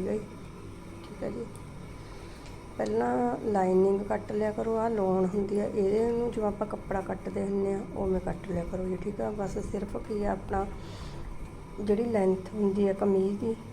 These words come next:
ਉਹ ਚਾਰ ਤੋਂ ਪੰਜ ਇੰਚ ਆਪਾਂ ਛੋਟੀ ਰੱਖਣੀ ਹੁੰਦੀ ਹੈ ਇਹ, ਠੀਕ ਹੈ ਜੀ। ਬਾਕੀ ਸਾਰਾ ਪ੍ਰੋਪਰ ਉਦਾਂ ਹੀ ਕਟਾਈ ਹੁੰਦੀ ਆ। ਪਹਿਲਾਂ ਇਹਨੂੰ ਕੱਟ ਲਿਆ ਕਰੋ, ਇਹਦੇ ਉੱਤੇ ਨਿਸ਼ਾਨੇ ਨਸੂਨੇ ਲਾ ਕੇ ਫਿਰ ਬੜੇ ਸੋਹਣੇ ਤਰੀਕੇ ਨਾਲ ਕੱਟੇ ਜਾਂਦੇ ਆ। ਬਸ ਫੈਬਰਿਕ 'ਤੇ ਧਰ ਕੇ ਉੱਤੇ ਕਾਟਾ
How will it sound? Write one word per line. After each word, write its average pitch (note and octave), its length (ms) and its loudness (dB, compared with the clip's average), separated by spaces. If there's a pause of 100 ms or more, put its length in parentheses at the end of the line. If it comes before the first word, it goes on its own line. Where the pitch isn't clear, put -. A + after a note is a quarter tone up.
(220)
ਉਹ A3 240 4
ਚਾਰ G#3 320 2
ਤੋਂ G#3 140 -4
ਪੰਜ G3 320 2
ਇੰਚ F#3+ 300 0
ਆਪਾਂ F#3+ 300 -2
ਛੋਟੀ G3 340 2
ਰੱਖਣੀ A3 320 2
ਹੁੰਦੀ E3+ 380 0
ਹੈ E3 60 0
ਇਹ, E3 180 0
ਠੀਕ G#3 220 -6
ਹੈ G3+ 60 0
ਜੀ। G#3 80 4
ਬਾਕੀ F#3+ 300 -2
ਸਾਰਾ G#3+ 400 0
ਪ੍ਰੋਪਰ G3+ 360 -6
ਉਦਾਂ G3 240 -2
ਹੀ F#3 80 -2
ਕਟਾਈ F#3+ 420 -2
ਹੁੰਦੀ G3+ 260 0
ਆ। G3+ 100 2 (420)
ਪਹਿਲਾਂ A3 180 2
ਇਹਨੂੰ G#3 400 4
ਕੱਟ G3+ 260 -2
ਲਿਆ F3+ 180 -2
ਕਰੋ, G3+ 280 0
ਇਹਦੇ G#3 160 2
ਉੱਤੇ A3+ 220 0
ਨਿਸ਼ਾਨੇ G#3 380 2
ਨਸੂਨੇ G3+ 400 2
ਲਾ F#3+ 140 2
ਕੇ F#3+ 120 -6
ਫਿਰ G3+ 140 -2
ਬੜੇ F#3+ 240 2
ਸੋਹਣੇ G3 300 0
ਤਰੀਕੇ G#3 320 -2
ਨਾਲ G3 140 0
ਕੱਟੇ G#3+ 260 -2
ਜਾਂਦੇ A3 300 0
ਆ। A3 60 -2 (800)
ਬਸ A3 180 4
ਫੈਬਰਿਕ G#3+ 480 4
'ਤੇ G#3+ 100 -2
ਧਰ G#3+ 200 0
ਕੇ G#3+ 140 -4
ਉੱਤੇ A3 220 -4 (320)
ਕਾਟਾ F#3+ 260 0